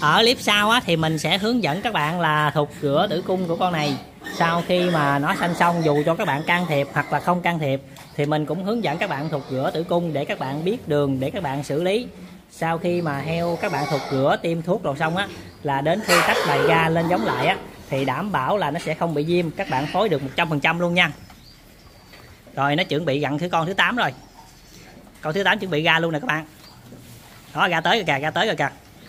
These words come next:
Đó, cận cảnh lại, con thứ tám. Té xuống nè, nó.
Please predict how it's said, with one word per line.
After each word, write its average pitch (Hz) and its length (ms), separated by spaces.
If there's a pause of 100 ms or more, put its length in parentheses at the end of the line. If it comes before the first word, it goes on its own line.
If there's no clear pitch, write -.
(1160)
Đó, 160 640 (220)
cận 139 160
cảnh 139 140
lại, 156 340 (120)
con 160 120
thứ 170 100
tám. 180 360 (3500)
Té 151 280
xuống 180 280
nè, 135 380
nó. 156 380